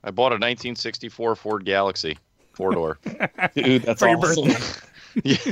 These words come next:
Speaker 1: So, uh, I mean, it's not video game related, but it's kinda curbing my video game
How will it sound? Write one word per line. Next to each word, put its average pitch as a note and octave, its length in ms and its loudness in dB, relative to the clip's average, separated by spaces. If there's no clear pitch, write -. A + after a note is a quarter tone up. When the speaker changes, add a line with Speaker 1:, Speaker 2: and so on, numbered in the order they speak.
Speaker 1:
So, B2+ 320 2
uh, A2+ 180 4
I C3 60 0
mean, C3 140 0
it's C3+ 160 -2
not D3 200 2
video B2+ 260 -2
game A2 260 -4
related, G2+ 440 -8
but F#2+ 120 -2
it's F#2+ 140 -8
kinda A2 240 -4
curbing G2+ 420 -4
my F#2+ 140 -2
video G2 320 -2
game C3+ 300 -6